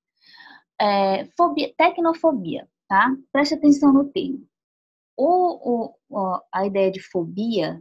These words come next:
né? Ela, ela é atribuída à ideia do medo, né? Então, fobia é medo de alguma coisa, tá? É, tem gente, por exemplo, que tem medo de aranha, né? Então, aracnofobia. O que que é aracnofobia? Alguém tem medo de aranha,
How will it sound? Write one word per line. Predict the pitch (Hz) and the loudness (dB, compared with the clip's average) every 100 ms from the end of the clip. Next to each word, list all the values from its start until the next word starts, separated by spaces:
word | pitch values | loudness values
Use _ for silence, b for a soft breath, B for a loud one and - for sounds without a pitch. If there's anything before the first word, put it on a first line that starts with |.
| _ | _
né? | 175 185 247 285 | -10 -4 -4 -4
Ela, | 190 185 202 - | -4 -2 -4 -6
ela | 190 180 180 | -10 -8 -8
é | 185 | -8
atribuída | 190 196 190 220 185 185 208 247 b b b | -8 -8 -8 -8 -8 -6 -6 -8 b b b
à | 196 | -6
ideia | 202 190 185 | -4 0 0
do | 202 | 2
medo, | 262 220 185 - - _ - | 0 0 -2 -4 -20 _ -10
né? | |
Então, | 170 175 | -10 -10
fobia | 170 240 208 185 196 214 226 | -6 -6 -6 -6 -4 -4 -2
é | |
medo | 247 196 185 190 220 | -4 -2 -2 -4 -6
de | 208 | -8
alguma | 208 214 262 294 | -10 -6 -6 -6
coisa, | 254 170 160 - _ _ _ - | -6 -6 -8 -16 _ _ _ 0
tá? | 190 262 269 B B _ _ | 0 0 -4 B B _ _
É, | 196 185 175 175 170 | 2 2 0 -4 -6
tem | 226 | -4
gente, | 254 - | -4 -4
por | 254 | -4
exemplo, | 240 247 247 | -2 -2 -6
que | 240 | -6
tem | 254 247 | -2 -2
medo | 220 233 240 247 | -4 -4 -6 -6
de | 208 214 | -6 -2
aranha, | 208 220 233 226 185 175 - - | -2 0 -2 -2 -4 -4 -8 -12
né? | 190 220 | -8 -8
Então, | 233 208 214 233 _ _ - | -6 -4 -4 -4 _ _ -2
aracnofobia. | 180 185 226 233 214 214 233 196 190 175 | 2 2 2 -4 -8 -6 -6 -6 -6 -8
O | 170 | -10
que | 175 | -12
que | 240 | -2
é | |
aracnofobia? | 214 190 185 185 196 190 196 175 165 160 | 0 2 0 -4 -12 -12 -12 -10 -10 -8
Alguém | 165 180 | -10 -10
tem | 196 269 | -2 0
medo | 226 175 | 0 -4
de | 175 | -4
aranha, | 220 320 277 277 | -2 0 0 -4